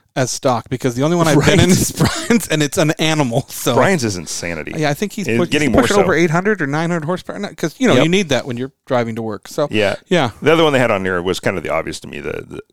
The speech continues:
Speaker 2: the Corvettes. Um, Corvettes in general are always good buys. Um, not if you pay over eighty M, but typically you get a lot of performance for your dollar.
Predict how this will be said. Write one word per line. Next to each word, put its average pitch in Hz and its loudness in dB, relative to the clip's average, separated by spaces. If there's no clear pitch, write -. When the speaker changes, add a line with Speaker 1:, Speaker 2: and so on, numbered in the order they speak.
Speaker 2:
the 110 -12
Corvettes. 69 -8
Um, 87 0
Corvettes 170 2
in 104 0
general 92 0
are 82 0
always 76 -4
good 73 -10
buys. - -6
Um, 87 -2
not 131 0
if - -8
you 113 -4
pay 113 0
over 98 -2
eighty 85 -6
M, 87 -6
but 90 -4
typically 127 0
you 90 -4
get 92 2
a 87 4
lot 82 2
of 76 -6
performance 95 -6
for - -6
your 85 -4
dollar. 82 0